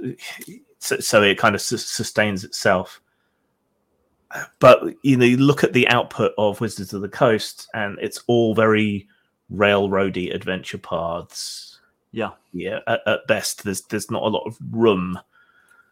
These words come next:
Speaker 1: Um, and I, I hope sandboxes come back in mainstream gaming, but I'm, I don't know.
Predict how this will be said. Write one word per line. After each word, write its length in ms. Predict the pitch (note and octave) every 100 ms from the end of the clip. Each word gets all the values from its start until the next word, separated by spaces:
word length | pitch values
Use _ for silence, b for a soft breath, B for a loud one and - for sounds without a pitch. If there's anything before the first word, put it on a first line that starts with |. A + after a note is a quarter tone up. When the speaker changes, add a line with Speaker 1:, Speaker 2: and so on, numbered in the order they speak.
| b b _
Speaker 1:
Um, 540 | - F#2+ G#2+ F#2+ F#2+ F#2 B B _ _ _ _ _ _ _ _ _ _ -
and 140 | B2+
I, 220 | G2+ A2 G#2
I 160 | A2 A2
hope 500 | - - A#2+ A#2 -
sandboxes 720 | - A#2 A2+ G#2+ - - A2+
come 260 | - G#2+ G2+
back 360 | G#2 A#2 -
in 120 | G2+
mainstream 520 | G2 G#2+ A2 - A#2 A2+
gaming, 460 | A2+ A2+ A#2 A#2 -
but 240 | - A2+
I'm, 360 | - G2+ F#2+ F2+ _ A#2+ b b b _ - B B B B B -
I 60 |
don't 160 | G2 G2
know. 240 | F#2+ F#2+